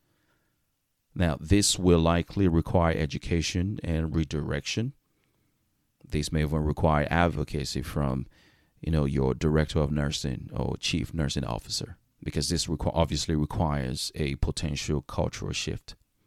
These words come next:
And then secondly, we must persist in order to bake into the healthcare culture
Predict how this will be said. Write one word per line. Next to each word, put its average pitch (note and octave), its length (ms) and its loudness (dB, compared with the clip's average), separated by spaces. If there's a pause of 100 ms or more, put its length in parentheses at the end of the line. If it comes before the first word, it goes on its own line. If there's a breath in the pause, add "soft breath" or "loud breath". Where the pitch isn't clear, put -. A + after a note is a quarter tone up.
(460)
And - 140 -2
then D#2+ 80 2
secondly, D#2 680 2 (420)
we E2 200 2
must D2 280 0
persist - 680 0
in E2 180 0
order D#2 180 2
to D2 460 2 (380)
bake G#2 340 8
into E2 720 -2 (140)
the D#2 180 -4
healthcare D#2+ 480 -2
culture - 520 -4